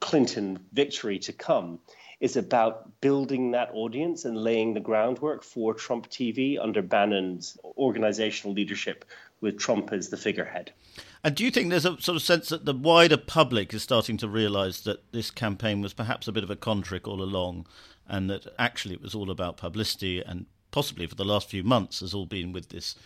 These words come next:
Speaker 2: Trump T V project in mind?
Speaker 1: Yes, David Axelrod,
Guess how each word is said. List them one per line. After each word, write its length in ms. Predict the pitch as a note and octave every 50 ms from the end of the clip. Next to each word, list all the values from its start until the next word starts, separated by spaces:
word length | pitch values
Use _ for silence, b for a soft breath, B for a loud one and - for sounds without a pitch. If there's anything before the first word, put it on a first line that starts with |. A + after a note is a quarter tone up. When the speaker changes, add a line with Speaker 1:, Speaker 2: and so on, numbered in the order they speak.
| B B B B B B
Speaker 2:
Trump 280 | - B2+ A2 G2+ -
T 160 | - - G#2 G2
V 180 | F2 G2+ F#2+
project 460 | D#2+ - A2 G2 D#2 F2 E2 - -
in 120 | - F#2+ F#2+
mind? 360 | F#2+ F#2+ F#2 F2 E2+ F2 - _ _ _ _ _ _
Speaker 1:
Yes, 440 | - F3+ E3+ F#3+ G3 F3 - - -
David 340 | - G3+ G3+ G#3+ F#3 G3+ F#3+
Axelrod, 960 | F#3 D#3+ F3+ F#3+ F#3 - - - F#3 D#3+ C3+ A#2 A#2+ A#2+ A2 G#2 G#2 G2 F2